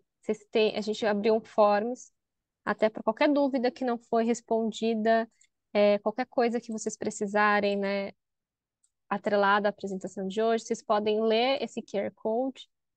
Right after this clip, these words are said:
Ele vai encaminhar vocês pra um Forms e vocês podem colocar qualquer dúvida que não foi respondida ou que vocês sentiram falta de algum complemento. Então, a gente vai consolidar esse Forms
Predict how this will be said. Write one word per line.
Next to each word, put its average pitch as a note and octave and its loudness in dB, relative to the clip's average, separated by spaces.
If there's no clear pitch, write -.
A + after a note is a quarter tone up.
Ele G#3+ 0
vai A3 2
encaminhar A#3 -2
vocês A3 -6
pra - -8
um A#3 -4
Forms A3 -2
e - -8
vocês A3+ -8
podem A3+ 0
colocar A3+ -4
qualquer C#4+ -2
dúvida C4+ 0
que C#4 -4
não D4 2
foi D#4+ 2
respondida A#3 0
ou A#3+ 0
que A#3 -6
vocês A#3 -2
sentiram A#3 -4
falta A3+ -2
de - -6
algum A3+ 2
complemento. A#3 -2
Então, G#3 0
a - 0
gente G#3+ -2
vai A3+ 2
consolidar A3+ 2
esse D4+ -2
Forms A#3 -4